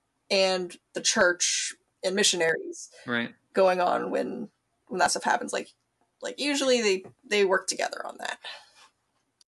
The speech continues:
Speaker 2: Yeah, I mean, there's, there's a lot of, there's a lot of history of, of the, of, of, of church leaders collaborating, uh, and working hand in glove with, with, with empire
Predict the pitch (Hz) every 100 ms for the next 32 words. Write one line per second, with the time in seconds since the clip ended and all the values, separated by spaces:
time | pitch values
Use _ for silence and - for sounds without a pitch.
0 | _ _ _ _ _ _ _ _ _ -
1 | - - 135 143 127 131 127 127 - 123
2 | 120 120 123 120 - 117 117 117 117 127
3 | 113 - 113 113 113 110 - 117 110 113
4 | 117 113 117 - _ 110 117 - 113 107
5 | _ 113 - _ - 120 113 - 117 120
6 | 117 113 110 - - 117 110 110 113 117
7 | 113 113 110 107 _ _ _ _ - 110
8 | 107 110 113 107 120 113 110 110 107 110
9 | 113 110 110 113 113 - - 117 107 104
10 | - 110 110 110 110 107 110 107